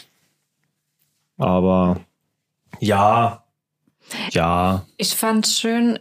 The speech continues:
Speaker 2: ich kann mich an das Spiel erinnern. Und ich meine, das ist jetzt auch schon, äh, wann kam's her? Äh, vor sieben Jahren kam's raus, gell?
Speaker 1: Der erste Teil?
Speaker 2: Ja.
Speaker 1: Mindestens, ja.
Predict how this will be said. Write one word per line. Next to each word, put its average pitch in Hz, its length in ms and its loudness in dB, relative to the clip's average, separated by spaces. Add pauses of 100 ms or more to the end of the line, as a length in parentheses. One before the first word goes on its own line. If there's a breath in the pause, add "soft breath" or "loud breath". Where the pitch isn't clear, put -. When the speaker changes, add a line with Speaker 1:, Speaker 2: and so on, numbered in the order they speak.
(120)
Speaker 2:
ich - 220 -4
kann 214 240 -2
mich 226 180 0
an 202 140 -2
das 190 100 0
Spiel 208 180 -2
erinnern. 190 400 -2
Und 175 200 0
ich - 80 -6
meine, 190 220 0
das 185 180 -2
ist - 160 -2
jetzt - 240 -8
auch 175 100 0
schon, 170 400 -2
äh, - 400 0
wann 185 160 -2
kam's 196 240 -2
her? - 380 -4
Äh, - 40 -6
vor - 280 -4
sieben 214 300 0
Jahren 175 280 0
kam's 180 320 -2
raus, 175 260 -2
gell? 196 260 0 (200)
Speaker 1:
Der - 100 2
erste 147 240 2
Teil? 143 380 2
Speaker 2:
Ja. 175 320 -2
Speaker 1:
Mindestens, 101 500 2
ja. 92 200 0